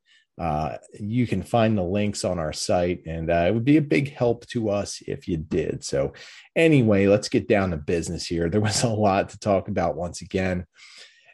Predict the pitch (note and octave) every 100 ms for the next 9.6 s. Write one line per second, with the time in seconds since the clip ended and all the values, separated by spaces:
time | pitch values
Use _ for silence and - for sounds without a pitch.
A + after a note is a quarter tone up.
0 | _ _ B2+ A2 G2+ G2 G2+ B2 C3+ C#3+
1 | - - - D3 C3+ B2+ C3 B2+ A#2+ -
2 | B2+ A#2 A2+ A2 A2 G2 - F#2 A2 G#2
3 | G2+ A2 G#2 G2+ F#2+ F#2+ F#2+ F#2+ F#2 -
4 | F#2 F#2+ F2+ _ _ _ _ _ _ -
5 | F#2+ F#2 G2+ - E3+ - G3 F3+ C3+ C#3+
6 | F3 A#2+ A2 G#2+ F#2 - F2 G#2 G#2 A#2
7 | G#2+ G2+ G2+ F#2 F#2 F#2 - A#2 C3+ G#3
8 | G#3+ F#3+ D#3+ C3 B2+ - A2 G#2 G2 F#2+
9 | F#2+ F#2 F2+ F2+ F2+ -